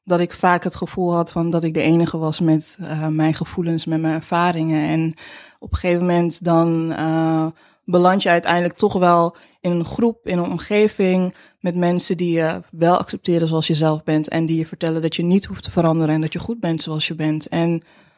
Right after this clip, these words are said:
dat gunnen we eigenlijk iedereen. En dat is inderdaad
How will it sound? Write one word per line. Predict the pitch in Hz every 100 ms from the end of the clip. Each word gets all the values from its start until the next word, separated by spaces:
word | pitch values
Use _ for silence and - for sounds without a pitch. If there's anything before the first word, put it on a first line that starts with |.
| _ -
dat | 175 202 202
gunnen | - 202 202
we |
eigenlijk | 160 139 160 - 160
iedereen. | 175 170 165 165 156
En | - 160 160 160
dat | 170
is | 180
inderdaad | 170 170 160 156 156